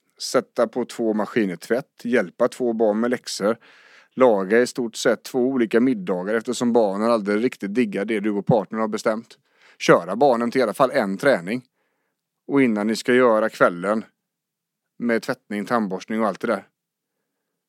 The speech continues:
Det fattas, som du förstår, inte orsaker till att du är helt slut när barnen gått och lagt sig. Och då finns det naturligtvis ingen ork kvar till relationen med partnern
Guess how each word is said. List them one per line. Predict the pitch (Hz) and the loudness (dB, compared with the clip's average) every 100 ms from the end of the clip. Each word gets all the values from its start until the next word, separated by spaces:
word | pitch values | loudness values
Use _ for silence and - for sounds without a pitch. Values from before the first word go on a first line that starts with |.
| _ _ _ _ | _ _ _ _
Det | 123 | -6
fattas, | 113 139 - 107 - | -2 -2 -2 -4 -2
som | 120 | -2
du | 117 113 | -2 -4
förstår, | - - 160 139 120 | -6 -6 -4 -2 -2
inte | 117 113 | -4 -6
orsaker | 127 107 - 98 87 139 | -8 -6 -6 -6 -4 -2
till | - 113 | -2 -2
att | |
du | 113 110 | 0 -2
är | |
helt | 95 110 101 95 | 0 0 0 -2
slut | - 147 107 - | -6 -6 -6 -6
när | 110 | -6
barnen | 104 104 95 98 | -2 0 -2 -6
gått | 95 | -8
och | 95 | -8
lagt | 90 - | -8 -8
sig. | 139 127 _ _ _ _ _ _ _ _ _ - | -8 -8 _ _ _ _ _ _ _ _ _ -6
Och | 147 | 0
då | 135 123 | 0 0
finns | 151 104 92 | 0 -2 -4
det | 143 | -2
naturligtvis | 151 147 127 151 110 113 131 | -2 0 -2 0 -2 0 0
ingen | 110 107 | 0 0
ork | 101 - - | -2 -6 -6
kvar | 131 98 | -2 0
till | - | 0
relationen | 110 107 - 117 90 92 117 | -2 -2 0 -2 -2 -4 -4
med | 127 | -2
partnern | - 98 - 131 131 | -2 -4 -4 -6 -6